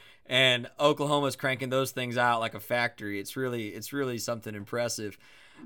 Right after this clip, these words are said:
Well, before we get into more about Oklahoma and Baylor and that, talk about your N F L journey and,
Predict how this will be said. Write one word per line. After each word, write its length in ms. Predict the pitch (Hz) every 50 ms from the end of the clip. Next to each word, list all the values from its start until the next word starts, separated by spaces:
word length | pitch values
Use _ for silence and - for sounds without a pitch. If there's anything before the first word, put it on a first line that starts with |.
| - -
Well, 120 | - 185
before 300 | 165 - - - 247 247
we 100 | 247 226
get 140 | 185 202 190
into 180 | 185 175 165
more 200 | 151 156 165 165
about 340 | 156 156 151 143 139 - -
Oklahoma 520 | 151 165 175 170 165 156 165 165 160 156 151
and 120 | 143 139
Baylor 320 | 151 156 156 151 151 151
and 140 | 147 147 147
that, 180 | 147 147 151 -
talk 220 | - 214 254 294
about 200 | 262 233 214 196
your 140 | 170 170 175
N 100 | 175 175
F 160 | 170 165 -
L 200 | 156 156 165 170
journey 580 | 160 156 175 180 175 175 175 175 175 175 160 -
and, 320 | - 135 135 131 120 -